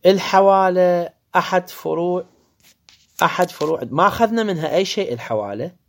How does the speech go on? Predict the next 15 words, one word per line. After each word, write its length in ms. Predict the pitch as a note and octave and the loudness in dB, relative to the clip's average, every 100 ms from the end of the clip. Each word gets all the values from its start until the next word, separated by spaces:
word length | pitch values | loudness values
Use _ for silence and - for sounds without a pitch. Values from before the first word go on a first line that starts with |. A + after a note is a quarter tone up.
| _ _ _ _ | _ _ _ _
ما 120 | A#2+ | -2
أخذنا 380 | C#3 D#3+ D3 C#3+ | 0 -2 -2 -2
أي 120 | D3+ | -4
شيء 200 | D3 D3 | -4 -6
منها. 360 | B2 G#2+ A#2+ F#3+ _ - - _ _ _ _ _ _ _ _ _ _ _ _ _ _ _ _ _ _ _ _ _ _ _ - | -6 -6 -8 -12 _ -20 -20 _ _ _ _ _ _ _ _ _ _ _ _ _ _ _ _ _ _ _ _ _ _ _ -2
بل 200 | B2+ G#2+ | 0 0
وصلنا 540 | C3+ D3 A#3 A#3+ G#3+ G3 | -2 -2 0 0 0 0
إلى 220 | F#3+ F#3 | 2 2
المسألة 760 | F3 F#3 G#3 - D3 C#3+ D#3 F#3 _ _ _ _ _ _ _ _ _ _ _ _ _ _ _ _ _ _ D#3+ | 2 0 -2 0 0 2 0 -4 _ _ _ _ _ _ _ _ _ _ _ _ _ _ _ _ _ _ 4
ألف 400 | G3 A#3 - F3+ | 4 2 -4 -2
ومية 580 | D#3+ E3 F#3 F3+ F#3 | -2 -2 -2 0 -2
وستة 560 | - C#3+ - F3 - G3 | -2 -4 -2 -6 -2 -2
وسبعين. 540 | F3+ - G2+ F2 E2+ - - | 0 0 -2 -4 -12 -16 -12
<clears throat> 540 | D#3 - D#3+ A2+ F#2 _ _ _ _ _ _ _ _ _ _ _ _ _ _ _ _ _ _ _ _ _ | -10 -6 -6 -6 -10 _ _ _ _ _ _ _ _ _ _ _ _ _ _ _ _ _ _ _ _ _
الحوالة 1080 | G#3+ A#3 - A#3 G#3+ G#3 G3 F3+ E3 D3 | 2 2 2 2 4 4 2 0 0 -2